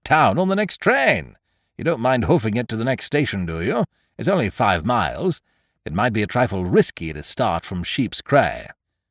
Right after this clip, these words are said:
"Why risky?" "Because of the dogs, of course." "Dogs?" Eucridge hummed a gay strain.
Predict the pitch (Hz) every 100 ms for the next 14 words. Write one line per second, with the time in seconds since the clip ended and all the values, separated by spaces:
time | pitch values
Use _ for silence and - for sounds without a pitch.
0 | _ _ 98 127 135 135 135 156 - 73
1 | - _ _ _ _ - 214 - 120 180
2 | 185 123 208 320 185 104 82 95 101 294
3 | 208 - _ _ _ _ _ _ - 208
4 | 87 160 139 - _ _ _ _ _ _
5 | _ _ _ _ _ - 190 170 147 -
6 | 160 127 101 104 113 107 95 - 127 90
7 | 62 58